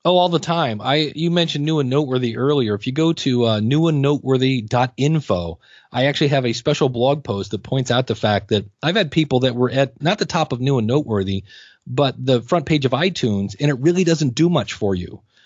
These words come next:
So I, I hate to see people spending all this time and effort when really iTunes, and, and don't get me wrong, I love iTunes. It's a great resource,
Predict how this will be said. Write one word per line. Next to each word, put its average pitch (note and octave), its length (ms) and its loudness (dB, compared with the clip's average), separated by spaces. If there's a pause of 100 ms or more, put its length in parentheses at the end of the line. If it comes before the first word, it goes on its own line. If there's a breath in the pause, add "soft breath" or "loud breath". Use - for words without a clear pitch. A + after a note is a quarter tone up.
(120)
So - 160 0
I, D3 240 2
I C#3+ 120 0
hate E3+ 160 0
to D#3 100 -4
see D3+ 140 -4
people C3+ 360 0
spending C3+ 340 0
all C#3+ 260 0
this C#3 140 2
time B2+ 260 0
and A#2 80 4
effort A2 380 2 (420 soft breath)
when C#3 180 -2
really D3+ 440 0 (120)
iTunes, C#3+ 520 -2
and, D3 200 -2
and F3 180 0
don't A3 140 2
get F#3 120 0
me D#3 60 0
wrong, D3 240 2
I A#2 40 0
love C3+ 180 0
iTunes. C3 480 -2
It's A#2 140 -4
a A#2+ 40 -2
great B2+ 260 0
resource, A#2+ 500 0